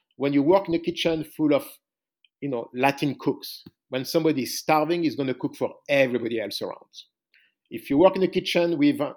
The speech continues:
just Americans, if he's starving, he's gonna cook, he's gonna make a, a sandwich for himself. So the dynamic is, is different, you know, the team spirit is different. And working in that kitchen in Los Angeles in the late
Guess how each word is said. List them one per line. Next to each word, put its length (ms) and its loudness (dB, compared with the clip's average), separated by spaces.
just 280 -2
Americans, 640 0
if 100 -18
he's 120 -6
starving, 380 0
he's 120 -2
gonna 180 -4
cook, 200 -4
he's 100 -8
gonna 140 0
make 160 2
a, 120 -4
a 60 -6
sandwich 320 -2
for 140 -2
himself. 380 -6
So 140 -4
the 120 -2
dynamic 420 4
is, 180 -6
is 140 -8
different, 460 -6
you 80 -8
know, 280 -4
the 320 -2
team 140 4
spirit 420 2
is 120 -2
different. 460 -8
And 240 -2
working 360 4
in 100 0
that 200 -2
kitchen 400 -2
in 140 -4
Los 240 -4
Angeles 580 -2
in 140 -12
the 140 -6
late 240 -4